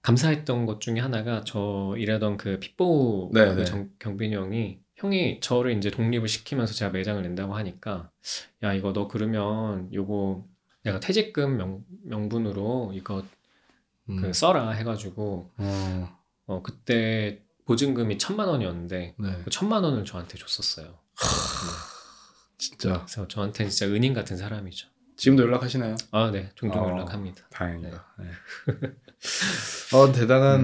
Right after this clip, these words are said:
Speaker 1: 음.
Speaker 2: 적이네요. 네.
Speaker 1: 네.
Speaker 2: 참 그러기가 쉽지 않은데.
Speaker 1: 그러니까요.
Speaker 2: 네.
Speaker 1: 네.
Speaker 2: 물론 뭐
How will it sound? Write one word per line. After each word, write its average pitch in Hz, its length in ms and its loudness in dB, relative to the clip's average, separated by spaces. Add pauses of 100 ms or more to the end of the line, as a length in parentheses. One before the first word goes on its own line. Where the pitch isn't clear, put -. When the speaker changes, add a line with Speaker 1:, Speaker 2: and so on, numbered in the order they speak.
(160)
Speaker 1:
음. 98 40 -4
Speaker 2:
적이네요. 92 640 -2
네. 87 220 -4 (180)
Speaker 1:
네. 87 220 -6 (800)
Speaker 2:
참 110 440 -4 (840)
그러기가 120 340 8
쉽지 - 260 -2
않은데. 92 420 0
Speaker 1:
그러니까요. 95 400 -2 (260)
Speaker 2:
네. 90 60 -16
Speaker 1:
네. - 60 -16 (240)
Speaker 2:
물론 110 420 0
뭐 92 280 -6